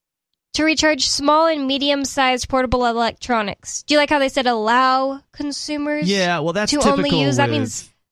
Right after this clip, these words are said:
Speaker 2: the press. The press is constantly saying things like, "Oh, government is only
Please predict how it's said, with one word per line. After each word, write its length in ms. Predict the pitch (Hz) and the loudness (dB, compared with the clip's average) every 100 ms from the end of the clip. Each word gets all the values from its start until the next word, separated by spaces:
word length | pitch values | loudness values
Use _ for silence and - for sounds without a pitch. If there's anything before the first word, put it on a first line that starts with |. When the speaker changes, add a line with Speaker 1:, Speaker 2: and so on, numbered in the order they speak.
| _ _ _ _ - - | _ _ _ _ -20 -10
Speaker 2:
the 100 | - | -8
press. 580 | 113 - 123 - - - | -8 -4 -4 -4 -10 -6
The 100 | 131 | -6
press 440 | - 175 151 139 - | -2 -2 -2 -4 -6
is 140 | 127 | -6
constantly 600 | - 156 147 139 135 107 | -4 -2 -2 -2 -4 -4
saying 400 | 120 135 120 113 | -2 0 0 -2
things 300 | 113 117 113 | -2 -2 -2
like, 320 | 110 104 95 - _ _ _ - | -4 -6 -6 -14 _ _ _ -2
"Oh, 280 | 208 151 139 - - - | 0 0 -4 -10 -20 -4
government 400 | 233 240 214 175 | -2 0 0 0
is 120 | 143 | -2
only 300 | 180 165 135 | -2 -4 -6